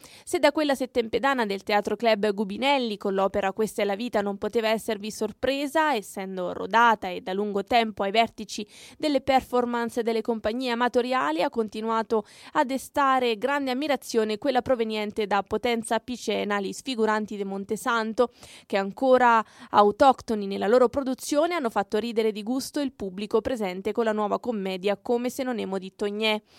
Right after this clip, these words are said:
Bella prestazione anche per l'associazione Sipario di Iesi con l'opera Chi per Riffe, Chi per Raffe. La commedia è stata anche premiata dal pubblico come la migliore opera della rassegna col punteggio di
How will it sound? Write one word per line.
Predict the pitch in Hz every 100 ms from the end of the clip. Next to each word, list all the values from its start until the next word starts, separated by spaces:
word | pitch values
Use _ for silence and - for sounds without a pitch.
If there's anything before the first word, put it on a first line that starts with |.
| - - -
Bella | 240 240 226 214 208
prestazione | 233 208 233 226 - 302 320 339
anche | 240 214 208
per | 196
l'associazione | 208 226 226 214 262 240
Sipario | 226 233 262 247
di | 220 226
Iesi | 240 311 285
con | - 202
l'opera | 208 220 226 214
Chi | 208 247
per | 233 220
Riffe, | 240 - 233
Chi | 254 240
per | 220
Raffe. | 233 269 294 - -
La | 214
commedia | 214 196 226 226 196
è |
stata | - - - 208 - - -
anche | 302 277 208
premiata | 208 330 240 202 196 202
dal | 277 262
pubblico | 233 202 214 220
come | 214 214 202
la | 240
migliore | 285 220 220 214
opera | 202 208 208
della | 196 202 196
rassegna | 208 - 294 294 302
col | 277 247
punteggio | 277 254 202 190 202
di | 190